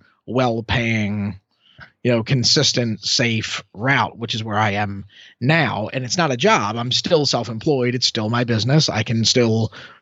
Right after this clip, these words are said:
go nuts and try to expand or contract it or,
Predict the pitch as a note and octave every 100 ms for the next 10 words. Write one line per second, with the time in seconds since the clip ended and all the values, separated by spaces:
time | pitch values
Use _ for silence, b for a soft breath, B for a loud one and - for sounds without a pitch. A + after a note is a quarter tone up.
0 | - C3 B2+ A#2+ A#2+ - C3 A2+ B2+ G#2+
1 | G#2+ - A2 G#2+ G#2 - G#2 G#2 G#2+ A2
2 | A2+ - G#2 F#2+ G2 A#2+ A#2 A2 G#2 G#2